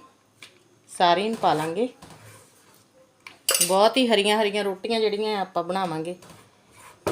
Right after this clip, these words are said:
ਤੇ ਹੁਣ ਆਪਾਂ ਇਹਦੇ ਵਿੱਚ ਪਾ ਦਾਂਗੇ ਜੀ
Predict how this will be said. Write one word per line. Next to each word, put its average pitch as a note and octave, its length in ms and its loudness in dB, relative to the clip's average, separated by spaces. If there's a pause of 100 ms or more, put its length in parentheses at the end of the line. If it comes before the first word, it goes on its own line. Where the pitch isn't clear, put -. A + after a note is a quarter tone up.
(2750)
ਤੇ G#3 100 2
ਹੁਣ G#3+ 200 4
ਆਪਾਂ B3 300 6
ਇਹਦੇ B3+ 200 8
ਵਿੱਚ B3+ 240 4
ਪਾ A3+ 200 6
ਦਾਂਗੇ G#3 400 2
ਜੀ G3+ 280 -6